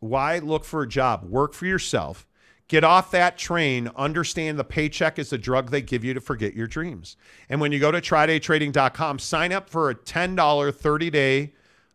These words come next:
unlimited membership. They give you all of their coaching, all of the, the, they teach you all the systems, the algorithms, the process to make you a prolific day trader. You graduate the try day trading dot com program.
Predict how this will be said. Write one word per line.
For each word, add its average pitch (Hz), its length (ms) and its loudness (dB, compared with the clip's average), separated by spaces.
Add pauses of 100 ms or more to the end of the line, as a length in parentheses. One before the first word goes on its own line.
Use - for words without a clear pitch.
(180)
unlimited 196 480 2
membership. 180 540 -2
They 139 140 4
give 143 180 0
you 147 240 0
all 170 260 8
of 196 80 4
their 190 140 4
coaching, 160 480 4
all 165 340 6
of 170 140 0
the, 175 280 4
the, 151 180 0
they 156 180 0
teach - 280 -4
you 139 100 2
all 147 120 2
the 156 100 0
systems, 165 540 -2
the 131 140 4
algorithms, 160 640 4
the 131 80 -2
process 165 760 4 (520)
to 180 140 2
make 165 360 2
you 170 140 0
a 147 100 2
prolific 147 560 0
day 170 160 -2
trader. 123 280 -2
You 101 140 -6
graduate 156 560 2
the 139 80 -10
try 156 240 2
day 156 140 0
trading 151 340 -2
dot 143 240 2
com 143 240 -2
program. 170 580 2